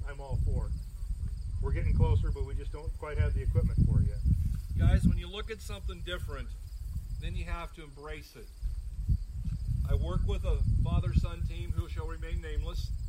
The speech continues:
Speaker 2: 'cause this is being recorded. And a year ago, they did population studies, okay? And they've been planting their beans about a hundred eighty thousand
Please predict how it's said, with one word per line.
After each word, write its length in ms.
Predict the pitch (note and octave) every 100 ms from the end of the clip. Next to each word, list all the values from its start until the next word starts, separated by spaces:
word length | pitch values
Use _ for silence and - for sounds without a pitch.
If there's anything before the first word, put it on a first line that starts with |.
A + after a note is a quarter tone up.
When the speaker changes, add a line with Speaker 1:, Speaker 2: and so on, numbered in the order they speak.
| - -
Speaker 2:
'cause 120 | -
this 140 | A#2
is 60 | -
being 280 | D3+ C#3+ C#3
recorded. 480 | C3+ - A2 A2+ - - - - - - - - - - - - -
And 300 | D3+ D3+ C#3+
a 60 |
year 260 | - G#3+ G#3+
ago, 400 | - D3 D3+ D#3 - - - - -
they 120 | E3+
did 140 | F#3+ F3
population 640 | F3+ - - - - -
studies, 320 | - - - - - - - - - - -
okay? 340 | - A#2+ D3+ - - - - - - - - - - -
And 80 | -
they've 120 | D#3+
been 160 | G#3 A3+
planting 280 | - G3 -
their 100 | F3+
beans 300 | E3+ F3 -
about 280 | - F3 F3+
a 40 |
hundred 320 | E3+ E3+ -
eighty 240 | - - D#3+
thousand 540 | D#3+ E3+ D#3+ - -